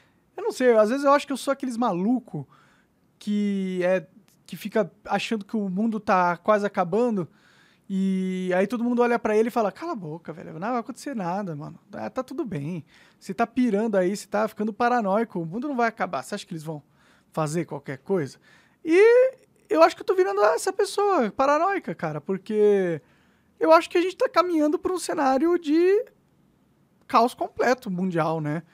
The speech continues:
<laughs> Se a gente for parar pra pensar friamente no que tá acontecendo, eu, eu, é preocupante, porra. É preocupante.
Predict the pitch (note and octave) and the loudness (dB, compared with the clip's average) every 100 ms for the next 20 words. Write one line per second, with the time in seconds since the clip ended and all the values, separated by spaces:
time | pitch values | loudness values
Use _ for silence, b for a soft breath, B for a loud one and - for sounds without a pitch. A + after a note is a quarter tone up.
0 | b b b b - - F#3+ G3+ G3+ G3 | b b b b -16 -6 -6 -4 -6 -6
1 | E3+ F3+ F3 F3 F#3+ E3+ - E3 - b | -4 -2 -4 -6 -6 -6 -4 -4 -4 b
2 | b _ - - C4 C#4 A3+ G#3+ C4 - | b _ -6 4 8 8 8 4 2 0
3 | G3+ - F#3 F3+ F#3 E3+ E3 - G3 D4+ | -4 -4 -4 -4 -4 -10 -10 -8 -6 -4
4 | C4 F3+ F#3 G#3+ G3+ - _ _ _ C#4+ | -2 -2 -2 -4 -6 -8 _ _ _ -2
5 | - - B4+ D5 - - D4+ G4 - F#3 | 2 8 8 8 -2 4 6 4 -4 -6
6 | G#3+ G3 D#3+ D#3 - B3+ G#4+ G#4+ F4 - | 0 0 -2 -8 -4 -2 0 -2 -4 -8